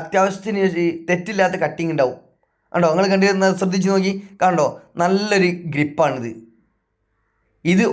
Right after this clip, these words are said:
ഉണങ്ങുന്നതിന് മുമ്പാണ് ഇട്ടത്. ഉണങ്ങിക്കഴിഞ്ഞിട്ടുണ്ടെങ്കിൽ പിന്നെ നമ്മൾ ഇടിമുട്ടി വേണം, കാര്യങ്ങളൊക്കെ വേണം.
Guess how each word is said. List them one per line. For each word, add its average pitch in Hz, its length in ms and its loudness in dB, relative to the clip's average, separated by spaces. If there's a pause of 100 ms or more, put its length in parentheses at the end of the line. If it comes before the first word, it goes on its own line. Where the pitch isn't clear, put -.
ഉണങ്ങുന്നതിന് 220 560 4
മുമ്പാണ് 175 340 4
ഇട്ടത്. 147 240 -4 (380)
ഉണങ്ങിക്കഴിഞ്ഞിട്ടുണ്ടെങ്കിൽ 196 920 0
പിന്നെ 180 120 0
നമ്മൾ 175 220 2
ഇടിമുട്ടി 180 440 -2 (100)
വേണം, 160 240 2 (120)
കാര്യങ്ങളൊക്കെ 151 680 0
വേണം. 120 180 -4